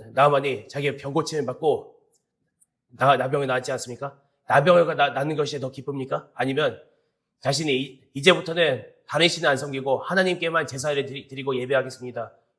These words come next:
이렇게 선포함으로써 자신의 구-, 구원을 나타내는 게 더 기쁩니까? 그죠? 그리고 또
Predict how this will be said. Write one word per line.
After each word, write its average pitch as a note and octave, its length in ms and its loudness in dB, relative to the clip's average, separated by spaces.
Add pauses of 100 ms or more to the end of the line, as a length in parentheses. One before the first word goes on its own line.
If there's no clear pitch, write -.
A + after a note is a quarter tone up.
이렇게 C3+ 420 -2
선포함으로써 D#3+ 960 -2
자신의 D3 400 -6
구-, C#3+ 240 -2
구원을 D3+ 240 0
나타내는 C3+ 300 -6
게 B2+ 80 -8
더 A#2+ 120 -12
기쁩니까? - 520 -20 (200)
그죠? - 220 -16 (2250)
그리고 D#3+ 220 6
또 D3 440 0